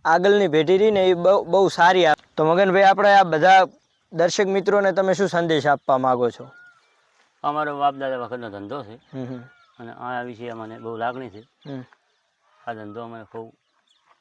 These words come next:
Speaker 2: સારો અને ઉત્પાદન છે.
Speaker 1: એવું એમ ને?
Speaker 2: હમ.
Speaker 1: ઓછો, ઓછો ખર્ચો ને વધુ નફો છે આ, આ ધંધામાં?
Speaker 2: એટલે નફો સારામાં સારો.
Speaker 1: હા.
Speaker 2: અને કોઈ બીજો ખર્ચો નહીં.
Speaker 1: એવું એમ ને?
Speaker 2: હમ.
Speaker 1: તો મગનભાઈ,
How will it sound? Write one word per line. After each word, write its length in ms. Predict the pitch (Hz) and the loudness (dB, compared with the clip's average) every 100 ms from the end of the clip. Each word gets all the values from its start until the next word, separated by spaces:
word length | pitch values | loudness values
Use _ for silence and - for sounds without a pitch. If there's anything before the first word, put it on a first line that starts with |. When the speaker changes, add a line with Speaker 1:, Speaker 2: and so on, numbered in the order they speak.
| _ | _
Speaker 2:
સારો 280 | 131 120 107 | -10 -10 -10
અને 160 | 101 104 _ | -14 -20 _
ઉત્પાદન 340 | 107 107 98 | -14 -14 -14
છે. 140 | 90 87 _ _ _ _ | -20 -20 _ _ _ _
Speaker 1:
એવું 280 | 131 127 127 | -16 -14 -10
એમ 80 | 170 | -12
ને? 120 | 135 | -12
Speaker 2:
હમ. 180 | 113 104 _ _ _ _ _ _ - | -16 -20 _ _ _ _ _ _ -6
Speaker 1:
ઓછો, 300 | 170 175 - - | -4 -2 -6 -4
ઓછો 320 | 185 208 220 | -2 2 2
ખર્ચો 300 | 202 202 220 | 2 0 2
ને 100 | 208 | 0
વધુ 240 | 156 139 202 | 2 2 2
નફો 260 | 202 202 208 | 0 2 2
છે 100 | 196 | 4
આ, 180 | 196 190 | 4 4
આ 140 | 160 175 | 2 2
ધંધામાં? 480 | 151 139 165 180 196 | 0 2 2 2 -4
Speaker 2:
એટલે 280 | 123 113 110 - _ 131 110 | -10 -10 -10 -12 _ -16 -10
નફો 320 | 117 - 123 123 110 104 | -10 -8 -8 -6 -8 -8
સારામાં 300 | 120 123 117 | -8 -8 -10
સારો. 220 | 127 135 - _ _ | -12 -12 -18 _ _
Speaker 1:
હા. 240 | 147 139 131 _ _ _ | -6 -6 -8 _ _ _
Speaker 2:
અને 320 | 117 110 110 | -20 -20 -20
કોઈ 200 | 110 110 | _ -16
બીજો 200 | 113 107 | -14 -16
ખર્ચો 320 | 104 104 110 | -18 -20 -20
નહીં. 160 | 104 90 _ _ _ - | -20 _ _ _ _ -14
Speaker 1:
એવું 300 | 123 113 156 | -10 -10 -12
એમ 60 | |
ને? 120 | 151 | -14
Speaker 2:
હમ. 160 | 120 107 _ _ _ _ _ 131 _ _ _ _ _ _ _ _ _ _ _ _ _ - | -18 -20 _ _ _ _ _ -20 _ _ _ _ _ _ _ _ _ _ _ _ _ -6
Speaker 1:
તો 80 | 160 | 0
મગનભાઈ, 560 | 160 202 202 185 233 | 2 4 2 4 2